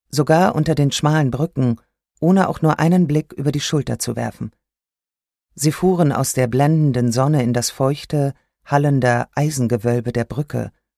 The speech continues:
und wieder in die Sonne, bis sie die letzte Brücke passiert hatten und auf dem offenen Wasser des Flusses waren.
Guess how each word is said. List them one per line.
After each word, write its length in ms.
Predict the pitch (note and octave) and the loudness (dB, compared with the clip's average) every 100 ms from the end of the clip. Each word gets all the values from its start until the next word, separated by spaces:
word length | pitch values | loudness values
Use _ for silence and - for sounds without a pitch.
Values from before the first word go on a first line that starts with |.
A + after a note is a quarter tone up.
| - | -4
und 220 | D3 A#2 | -2 0
wieder 240 | C#3 D3 | 0 0
in 120 | C#3+ C#3+ | 0 -2
die 120 | D3 | 0
Sonne, 400 | D3+ D3 A#2+ - _ _ _ _ _ - | 2 2 2 -4 _ _ _ _ _ -6
bis 120 | C#3 | -4
sie 80 | D3 | 0
die 100 | C#3+ | 2
letzte 360 | D3+ - D3+ | 2 0 -4
Brücke 320 | C3 C#3 - C#3+ | -2 -4 -4 -4
passiert 460 | B2+ - D3+ D3+ | -4 -2 -2 -2
hatten 380 | D3 - E3 D#3 _ _ - | -6 -2 -2 -2 _ _ -4
und 300 | D#3 D#3+ - | -2 0 -2
auf 120 | C3 | -2
dem 200 | C3+ C3 | 0 0
offenen 440 | C3+ - C#3+ C3 | -2 0 0 0
Wasser 260 | B2 A#2+ C3+ | 0 -2 -4
des 160 | C3 - | -4 -6
Flusses 460 | C3 B2 G2+ - | -6 -4 -6 -8
waren. 380 | A2+ A2 A2+ | -6 -8 -10